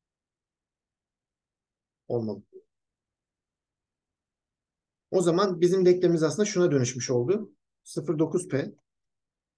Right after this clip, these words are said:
eksi dört yüz elli sin theta artı iki yüz yirmi beş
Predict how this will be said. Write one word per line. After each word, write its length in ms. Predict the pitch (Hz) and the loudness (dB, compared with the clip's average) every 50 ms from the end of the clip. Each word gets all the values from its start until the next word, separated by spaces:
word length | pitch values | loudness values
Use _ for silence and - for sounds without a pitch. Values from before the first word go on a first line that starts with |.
| _ _ _ _ _ _ _ _ _ _ _ _ _ _ _ _ - | _ _ _ _ _ _ _ _ _ _ _ _ _ _ _ _ -10
eksi 520 | - 127 123 - - - 160 - 110 220 - - - _ _ _ _ - | -8 -8 -8 -8 -8 -6 -6 -6 -6 -6 -10 -16 -20 _ _ _ _ -8
dört 240 | 139 143 143 - - | -6 -6 -6 -8 -12
yüz 140 | 143 139 | -8 -4
elli 460 | 156 156 143 147 151 151 143 127 - - - _ _ _ _ _ _ _ _ _ _ _ _ _ _ | -2 -2 0 0 0 0 0 -2 -6 -10 -18 _ _ _ _ _ _ _ _ _ _ _ _ _ _
sin 360 | - - - - 165 170 165 | -20 -18 -8 -4 -2 -2 0
theta 440 | - - 120 120 139 147 165 - - _ _ _ _ _ _ _ _ _ _ _ _ _ _ _ _ | 0 -2 -2 -2 -4 -6 -6 -8 -12 _ _ _ _ _ _ _ _ _ _ _ _ _ _ _ _
artı 360 | - 139 139 127 127 - - | -6 -4 -4 -4 -4 -8 -10
iki 220 | 160 147 - - | -12 -10 -8 -6
yüz 160 | 143 131 123 127 | -4 -4 -2 -2
yirmi 220 | 123 120 117 120 | -2 -2 -2 -4
beş 360 | 156 175 170 - - - - | -6 -6 -8 -10 -16 -18 -20